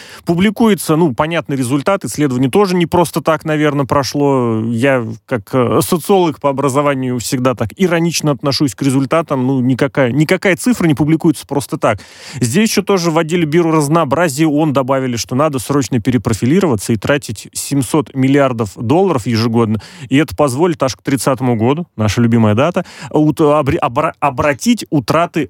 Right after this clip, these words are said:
природы, то есть вернуть все к состоянию какому-то нормальному. Ну и напомнили, что сорок четыре триллиона в год, это больше половины мирового В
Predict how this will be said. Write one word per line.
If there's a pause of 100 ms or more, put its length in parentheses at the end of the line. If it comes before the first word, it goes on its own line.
природы,
то
есть
вернуть
все
к
состоянию
какому-то
нормальному.
Ну
и
напомнили,
что
сорок
четыре
триллиона
в
год,
это
больше
половины
мирового
В